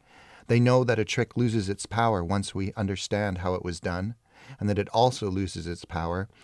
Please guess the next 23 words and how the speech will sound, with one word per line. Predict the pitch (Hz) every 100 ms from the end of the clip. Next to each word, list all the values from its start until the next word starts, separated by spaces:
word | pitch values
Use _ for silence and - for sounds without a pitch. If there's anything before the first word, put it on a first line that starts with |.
| _
once | 98 101 -
we | 101
no | 98
longer | 101 98 98 90
wish | 82 110 - - -
to | -
understand | 85 80 - 82 78 76
how | 85 80
it | -
was | 76
done. | - 80 78 76 _ _ _ _ _ - - _ _ _
There | 127
are | 123
four | - 143 147 151
elements | 120 117 101 90
to | -
this | 95 95
grand | - 98 98 95
tug-of-war | 101 95 90 92 95
between | 87 - 98
substance | - 95 - - 95 -
and | 90
illusion. | 87 95 98 107